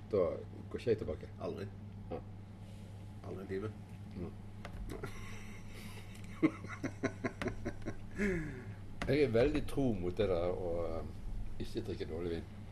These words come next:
Speaker 2: Ja. Ja, men det er jeg enig med deg i. Det er ikke noe vits i.
Speaker 1: Så.
Speaker 2: Det, det er ikke noe vits. Er det dårlig, så får du bare sette det vekk.
Speaker 1: Ja, jeg drikker heller vann.
Speaker 2: Hvis du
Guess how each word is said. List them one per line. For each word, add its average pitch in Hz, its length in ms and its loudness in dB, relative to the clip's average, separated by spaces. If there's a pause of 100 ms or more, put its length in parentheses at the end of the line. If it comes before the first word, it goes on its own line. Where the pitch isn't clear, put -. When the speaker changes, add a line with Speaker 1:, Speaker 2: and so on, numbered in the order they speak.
(260)
Speaker 2:
Ja. - 60 -2 (1300)
Ja, 67 120 -4
men 92 120 -4
det 90 80 2
er 87 80 0
jeg 78 80 -2
enig 80 180 -6
med 57 100 -8
deg - 120 -8
i. - 40 -8 (260)
Det - 80 -6
er - 40 -6
ikke - 160 -8
noe - 140 -8
vits - 180 -8
i. - 40 -10 (1000)
Speaker 1:
Så. - 80 0 (180)
Speaker 2:
Det, - 120 -6 (160)
det 107 100 -4
er 104 160 -2
ikke - 220 -8
noe - 80 -6
vits. - 220 -10 (400)
Er 123 120 2
det 131 80 4
dårlig, 110 320 2
så 117 220 0
får - 180 -4
du - 80 0
bare - 160 2
sette - 300 -4
det - 100 -8
vekk. - 180 -8 (840)
Speaker 1:
Ja, 123 160 4 (100)
jeg 127 140 6
drikker - 180 -2
heller 82 220 2
vann. 82 100 2
Speaker 2:
Hvis - 80 -4
du 95 60 -4